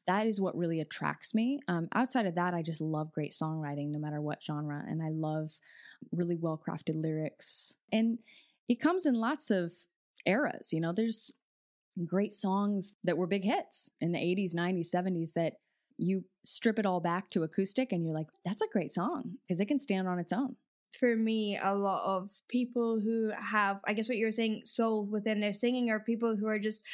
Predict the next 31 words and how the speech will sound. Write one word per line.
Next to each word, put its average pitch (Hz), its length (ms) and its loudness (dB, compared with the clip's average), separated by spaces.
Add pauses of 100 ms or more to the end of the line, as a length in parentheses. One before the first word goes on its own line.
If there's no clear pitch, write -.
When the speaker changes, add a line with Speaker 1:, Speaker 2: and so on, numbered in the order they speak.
(160)
Speaker 2:
really 220 440 4
comfortable 214 720 0
in 208 220 2
their 202 180 0
own 214 380 2
vocal 214 400 0
skin, 202 600 2 (540)
no 240 220 6
matter 233 340 2
what 226 160 2
that 208 200 2
is, 208 240 2
and 214 100 4
they're 220 80 4
not 233 220 0
trying 247 600 2
to 247 100 0
be 214 560 0 (420)
anything. 220 680 0
I 214 80 0
think 233 220 -2
there's 254 120 2
a 254 60 2
lot 247 280 2
of 220 140 -6
people 202 600 0 (300)
out 277 180 0
there 202 200 2
trying 240 540 0
to 254 140 0
be, 233 560 0